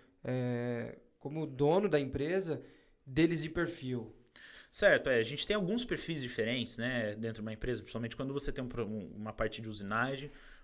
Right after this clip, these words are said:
Speaker 2: montagem e engenharia. São três perfis completamente diferentes, né? A gente precisa, e a gente já tem isso, nossos, nossos colaboradores, nossos funcionários,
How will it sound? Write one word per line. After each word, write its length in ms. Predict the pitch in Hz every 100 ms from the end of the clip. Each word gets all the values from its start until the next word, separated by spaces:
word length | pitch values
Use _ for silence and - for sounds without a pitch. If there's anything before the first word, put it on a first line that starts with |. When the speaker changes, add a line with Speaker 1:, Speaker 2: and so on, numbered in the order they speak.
| -
Speaker 2:
montagem 800 | 127 123 123 127 127 143 143 143
e 120 | 135
engenharia. 500 | 131 127 127 113 110
São 160 | - 123
três 220 | 147 160
perfis 340 | 147 - 156
completamente 760 | - 123 139 147 - 123 123 117
diferentes, 600 | 107 - 104 95 98 -
né? 180 | 90 98 - - - - -
A 80 | 123
gente 240 | 143 165
precisa, 760 | 175 180 - - 156 220 175 123
e 100 | 127
a 80 | 127
gente 240 | 113 -
já 80 | 107
tem 380 | 139 - 127 107
isso, 200 | 127 -
nossos, 640 | 104 - - 104 - -
nossos 320 | 101 101 -
colaboradores, 640 | - 104 107 104 95 104 107
nossos 260 | 101 -
funcionários, 560 | - - 101 98 101